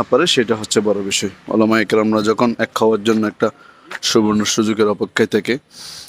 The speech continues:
বা এ-, এক হওয়ার একটা, এ, খুব, এক হওয়ার খুব কাছাকাছি চলে যায়,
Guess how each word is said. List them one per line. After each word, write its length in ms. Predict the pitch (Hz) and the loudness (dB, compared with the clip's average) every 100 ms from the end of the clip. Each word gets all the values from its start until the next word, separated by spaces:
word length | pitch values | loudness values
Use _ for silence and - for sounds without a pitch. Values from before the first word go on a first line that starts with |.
| _ - | _ -2
বা 180 | 104 107 104 | 2 2 0
এ-, 220 | 107 107 | -2 -2
এক 160 | 107 - | -4 -4
হওয়ার 240 | - 113 107 | 0 2 0
একটা, 260 | 104 - 107 104 - _ - | -4 -2 -2 -4 -12 _ -6
এ, 160 | 107 104 104 101 - - - - | -4 -2 -4 -8 -14 -20 -20 -10
খুব, 160 | - 110 - | -2 -2 0
এক 160 | 117 - | -4 0
হওয়ার 260 | 139 135 127 | 2 2 2
খুব 180 | - 131 | 0 -2
কাছাকাছি 500 | - 120 - 135 110 107 | -2 -2 0 -2 -2 -2
চলে 260 | 110 104 | -2 0
যায়, 180 | 104 190 | 0 -2